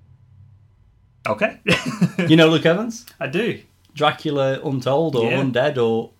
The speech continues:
Speaker 2: Undiscovered. That movie that was supposed to start the Universal Monsters.
Speaker 1: Yeah.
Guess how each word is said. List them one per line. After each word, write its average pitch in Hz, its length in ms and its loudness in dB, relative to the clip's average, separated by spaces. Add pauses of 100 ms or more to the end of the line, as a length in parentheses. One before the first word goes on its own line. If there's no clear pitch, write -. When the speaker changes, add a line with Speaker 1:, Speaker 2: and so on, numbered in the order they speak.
(220)
Speaker 2:
Undiscovered. 156 580 -2 (440)
That 156 160 0
movie 151 300 0
that 127 120 -2
was - 100 -8
supposed 127 360 -4
to 117 80 -12
start 120 400 -6
the 120 100 -8
Universal 117 600 -8
Monsters. 110 500 -10
Speaker 1:
Yeah. 98 180 -10